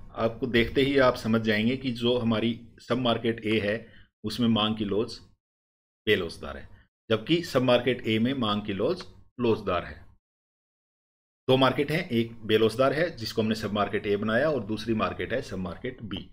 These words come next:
अब हमें क्या है, हमें ये पता लगाना है,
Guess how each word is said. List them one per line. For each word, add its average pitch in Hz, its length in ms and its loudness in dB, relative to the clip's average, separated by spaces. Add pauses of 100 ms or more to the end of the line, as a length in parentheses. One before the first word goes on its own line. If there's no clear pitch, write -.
(380)
अब 165 120 4
हमें 185 200 4
क्या 170 180 8
है, 180 300 4
हमें 139 520 2 (760)
ये 135 140 6
पता 156 220 6
लगाना 120 340 6
है, 127 200 4